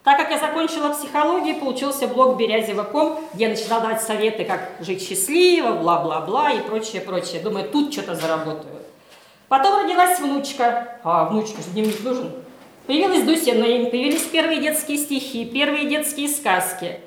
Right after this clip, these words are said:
Ещё два года прошло, моим блогом уже было три года. Я думаю, ёлки, что-то денег-то нету. Но мне стали заказывать писать тексты.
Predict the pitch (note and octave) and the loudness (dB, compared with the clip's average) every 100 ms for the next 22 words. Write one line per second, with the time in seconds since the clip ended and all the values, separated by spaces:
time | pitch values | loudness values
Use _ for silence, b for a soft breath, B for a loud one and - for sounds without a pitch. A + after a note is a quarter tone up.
0 | B B B B _ _ G3+ - C4 A3 | B B B B _ _ -8 0 2 2
1 | G3 G3 F#3 F3+ F3+ - F#3+ F3+ F3 F#3 | 0 -2 -4 -4 -6 -6 -4 -4 -4 -4
2 | G#3+ G#3 F#3+ G3+ G#3 G#3 A#3+ A3+ G#3 G3 | -4 -4 -4 -4 -4 -4 -4 -2 -2 -2
3 | G3+ G3 F#3 - A#3 - F3 A3+ C4 F#4 | -2 -4 -6 0 0 0 -6 -8 -2 -2
4 | D#4+ - D#4 F4+ F#4 C4+ F3+ - - - | -2 -2 -2 -2 2 2 2 0 -8 -14
5 | - - - - - - A3 A3+ A#3 A#3 | -20 -20 -20 -20 -20 -2 2 4 4 4
6 | G#3+ B3+ B3+ - D4+ D4+ D4+ D#4 - D4+ | 4 4 2 2 0 0 -2 -4 -4 -4
7 | D4+ F4 - - C3 | -2 -4 -4 -6 -10